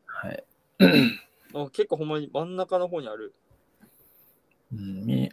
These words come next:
Speaker 1: あ、日本を見たときに、左右で割ったときに、大体真ん中ぐらい。
Speaker 2: うん、ほんまに真ん中ぐらいな。
Speaker 1: うん。
Speaker 2: まあちょっと、あの、沖縄とか入れてしまうとあれだけど。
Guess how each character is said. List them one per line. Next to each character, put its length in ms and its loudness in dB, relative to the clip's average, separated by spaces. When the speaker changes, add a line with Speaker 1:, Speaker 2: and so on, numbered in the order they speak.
Speaker 1:
あ、 260 -4
日 180 2
本 580 2
を 260 4
見 100 -12
た 140 -2
と 140 -10
き 160 -14
に、 300 -8
左 200 -6
右 180 -2
で 100 -6
割 160 -6
っ 40 -20
た 120 -10
と 100 -20
き 120 -14
に、 200 -12
大 120 -6
体 120 -6
真 140 -6
ん 120 -6
中 260 -10
ぐ 100 -14
ら 120 -18
い。 60 -20
Speaker 2:
う 60 -12
ん、 240 -10
ほ 80 -6
ん 40 -2
ま 80 -2
に 80 -4
真 100 -2
ん 80 -4
中 220 -2
ぐ 100 0
ら 140 2
い 60 -20
な。 80 -14
Speaker 1:
う 40 -10
ん。 220 -14
Speaker 2:
ま 100 -2
あ 20 -4
ち 100 -6
ょ 80 -2
っ 40 -10
と、 120 -6
あ 40 -2
の、 260 -6
沖 180 -8
縄 160 2
と 60 -14
か 60 -4
入 100 -4
れ 40 -18
て 60 -20
し 80 -20
ま 80 -10
う 40 -14
と 80 -6
あ 40 -4
れ 60 -12
だ 80 -12
け 80 -20
ど。 160 -18